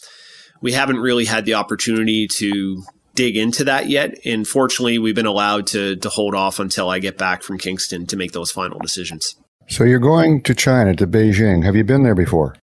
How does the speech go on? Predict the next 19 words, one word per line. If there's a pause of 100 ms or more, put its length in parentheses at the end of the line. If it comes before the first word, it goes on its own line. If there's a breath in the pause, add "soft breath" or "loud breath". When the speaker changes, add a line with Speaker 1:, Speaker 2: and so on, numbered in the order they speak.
(260)
Speaker 1:
I
haven't
been
to
Beijing.
I,
I
stopped
over
in
Beijing,
but
I
haven't
been
to
the
city.
Um,